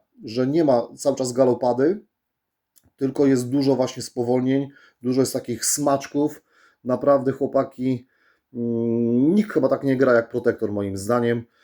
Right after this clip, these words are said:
Y, kapela taka bardzo niszowa, zapomniana, ja uwielbiam, kocham. Y, jakbym mógł, to bym, y, chciał mieć wszystko, no ale wiadomo, mm,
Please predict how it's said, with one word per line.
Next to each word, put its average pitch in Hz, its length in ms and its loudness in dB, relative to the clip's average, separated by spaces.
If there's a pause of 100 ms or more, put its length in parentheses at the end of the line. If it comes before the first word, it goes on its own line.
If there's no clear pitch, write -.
(240)
Y, 107 80 -4
kapela 139 400 2
taka 139 220 0
bardzo 135 320 2
niszowa, 135 420 0
zapomniana, 131 680 -2
ja 135 160 4
uwielbiam, 123 600 -2
kocham. 127 420 -8 (400)
Y, 113 200 -6
jakbym 139 280 -2
mógł, 147 240 -2
to 143 120 -6
bym, 127 380 -6
y, 117 80 -2
chciał 135 320 -6
mieć 123 140 -6
wszystko, 139 640 -6 (340)
no 135 200 -6
ale 127 140 -2
wiadomo, 127 580 -2 (180)
mm, 104 580 -14